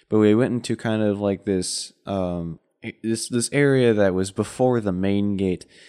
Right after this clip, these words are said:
but it kinda gave you a taste of the area. We, we were actually able to get up onto the walls and look around, and it, it's, it's not like,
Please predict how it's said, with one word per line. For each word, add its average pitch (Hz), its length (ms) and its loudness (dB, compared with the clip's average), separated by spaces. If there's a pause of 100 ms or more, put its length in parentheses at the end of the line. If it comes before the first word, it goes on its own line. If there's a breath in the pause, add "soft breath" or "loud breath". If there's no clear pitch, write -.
(220 loud breath)
but 104 260 2
it 104 160 0
kinda 117 240 0
gave 110 340 2
you 101 260 0
a 98 120 -2
taste 101 400 -4
of 110 60 0
the 107 140 -2
area. 98 340 0
We, 113 320 -4
we 120 180 -2
were 117 180 0
actually 113 480 -2
able 101 320 0
to 104 400 -2
get 98 220 0
up 98 240 0
onto 101 380 -4
the 95 80 -8
walls 92 480 -4 (460 soft breath)
and 98 180 -2
look 98 160 -2
around, 95 420 -2
and 98 200 -2
it, - 200 -6
it's, 110 360 -4 (320)
it's - 260 -4
not 156 220 -2
like, 127 340 -4